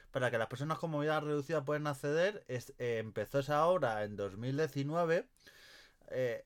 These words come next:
a mediados de dos mil diecinueve, estamos en dos mil veintitrés, casi vamos a empezar en dos mil veinticuatro, y la obra tiene visos de que está avanzando y tal, pero yo creo que no se van a igualar en dos mil veinticuatro, es lo más seguro,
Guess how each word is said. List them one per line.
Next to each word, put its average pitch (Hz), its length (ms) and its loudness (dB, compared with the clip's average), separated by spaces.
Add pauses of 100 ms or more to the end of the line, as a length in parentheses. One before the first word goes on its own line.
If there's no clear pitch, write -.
(160)
a 117 120 -4
mediados 117 340 0
de 139 80 2
dos 151 160 0
mil 151 160 -2
diecinueve, 156 720 0
estamos 120 400 -4
en 143 220 0
dos 139 160 4
mil 143 260 -2
veintitrés, 143 640 0 (220)
casi 131 200 -4
vamos 131 200 -2
a 139 40 -2
empezar 143 280 -4
en 143 80 -4
dos 143 80 -4
mil 147 160 -8
veinticuatro, 147 720 -4 (520)
y 123 120 -6
la 92 240 -4
obra 120 380 0
tiene 139 260 -2
visos 139 340 -2
de 107 100 -2
que 104 160 -2
está 101 200 -2
avanzando 123 420 0
y 117 80 -4
tal, 147 240 0
pero 110 160 2
yo 101 180 -2
creo 110 300 0
que 123 120 -2
no 113 100 -6
se 120 100 -4
van 117 160 0
a 117 40 -6
igualar 113 360 0
en 123 140 -2
dos 113 120 -4
mil 110 160 -8
veinticuatro, 113 680 -4
es 101 40 -2
lo 107 140 -2
más 110 420 -2
seguro, 117 560 -2